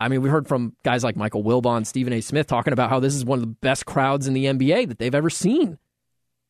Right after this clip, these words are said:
which I think we all knew we had in us, but I, I certainly didn't expect to get that high praise this first year of their success.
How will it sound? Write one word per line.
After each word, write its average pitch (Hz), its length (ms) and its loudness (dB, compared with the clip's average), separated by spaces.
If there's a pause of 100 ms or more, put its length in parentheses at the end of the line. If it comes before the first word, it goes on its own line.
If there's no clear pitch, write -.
(380)
which 165 240 0
I 185 140 2
think 269 120 -2
we 247 140 4
all 208 140 2
knew 185 180 4
we 214 160 2
had 170 220 2
in 247 120 2
us, 285 200 0
but 165 260 -2
I, 120 220 -8 (760)
I 151 40 0
certainly 208 360 2
didn't 165 220 0
expect 139 340 -4
to 160 80 0
get 156 140 0
that 123 180 0
high 139 160 0
praise 135 560 0 (100)
this 123 300 -8
first 143 380 -4
year 147 420 0 (460)
of 123 160 0
their 117 160 0
success. 110 580 -4